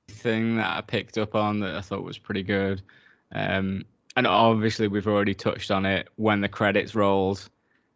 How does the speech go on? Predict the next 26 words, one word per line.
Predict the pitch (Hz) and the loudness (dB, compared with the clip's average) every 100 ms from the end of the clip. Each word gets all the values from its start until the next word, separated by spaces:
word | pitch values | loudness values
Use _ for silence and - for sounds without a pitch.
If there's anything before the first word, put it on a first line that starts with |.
| _ _ _ - | _ _ _ -2
Um, | 104 95 95 95 95 - | 0 2 0 0 -4 0
not | 127 120 | 4 6
only | 127 120 | 4 4
because | 117 120 104 | 0 -2 -2
it | 101 | -2
was | |
the | 107 | 0
end | 104 | -2
of | 101 | -2
the | |
movie, | 101 104 98 98 | -2 -2 -2 -4
but | 98 92 | -4 0
that | 107 | 0
song, | - 104 92 95 95 - | 0 -2 -2 -4 -8 -8
that | 90 | -8
Ghost | - 82 - - | -6 -8 -8 -8
song, | 98 92 95 | -4 -4 -4
man, | 92 95 92 | -6 -6 -6
when | 107 98 | -6 0
that | 92 | 0
starts | - 107 90 | 0 0 0
playing, | - 104 101 95 | -2 0 0 0
I | 87 | -2
was | 92 | -2
like, | 92 80 - | 0 0 0
"Oh, | 151 | -4